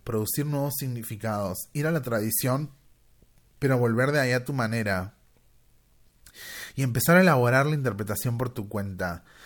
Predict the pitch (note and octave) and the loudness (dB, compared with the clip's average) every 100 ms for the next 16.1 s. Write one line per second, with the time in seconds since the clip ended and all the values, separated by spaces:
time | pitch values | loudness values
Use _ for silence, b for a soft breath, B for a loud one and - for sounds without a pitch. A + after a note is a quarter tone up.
0 | B B - B2 - C3+ C#3 D3 G#3 A3 | B B -4 -4 -2 -2 0 2 2 2
1 | G3+ D3 D3 - E3+ E3 B2 A#2 - A2+ | 2 0 0 0 0 0 -2 -2 -4 -6
2 | G#2+ - C3+ D3 D3 A#2 B2 B2 D3+ C3+ | -6 -4 0 2 2 -2 -6 -6 -4 -4
3 | G#2 A2 B2+ A2 G2+ G2+ - A#2+ A2 F#2 | -2 0 0 -2 -2 -6 -6 -4 -2 -4
4 | G#2 A2+ G#2+ A#2 - E3+ E3+ C3+ E3+ E3+ | -6 -6 -4 -2 0 2 2 4 4 4
5 | A2+ G2+ - - _ _ _ _ _ _ | 4 0 -6 -12 _ _ _ _ _ _
6 | _ _ _ - - B2+ A2+ - - C#3+ | _ _ _ -10 2 2 2 -4 0 2
7 | A#2 G#2+ G#2+ - B B B B - C#3+ | 2 2 -4 -10 B B B B 0 4
8 | E3+ G3 E3 D#3+ - - E3 D#3 E3 D#3 | 4 4 2 -2 -4 -2 0 2 4 4
9 | D3+ C#3 A#2 G#2+ - A#2 G#2+ G2 A2 A2+ | 4 2 0 -4 -4 -2 -2 -4 -4 -6
10 | - - A2+ A2 A#2 B2 C3 A#2 A#2+ A#2+ | -6 -4 -2 0 0 0 0 0 -2 -4
11 | C#3 B2 A2+ G#2+ F#2+ G2 F#2+ A#2 A2+ - | -2 -2 -2 -4 -4 -6 -6 -4 -6 -6
12 | - G#2+ A2 A2 G#2 G2 F2+ F2 E2+ F#2+ | -8 -4 -4 -4 -6 -8 -8 -8 -8 -10
13 | F2 A1+ - - - B B B B B | -10 -12 -20 -20 -20 B B B B B
14 | B B - - G3 - B2+ C#3 D3 D#3 | B B 0 2 2 2 2 0 2 0
15 | C#3 C3 C3 D3 B2+ - A#2 G#2+ G#2 G2+ | 0 -4 -2 -2 -4 -4 -2 -2 -4 -6
16 | G2 | -6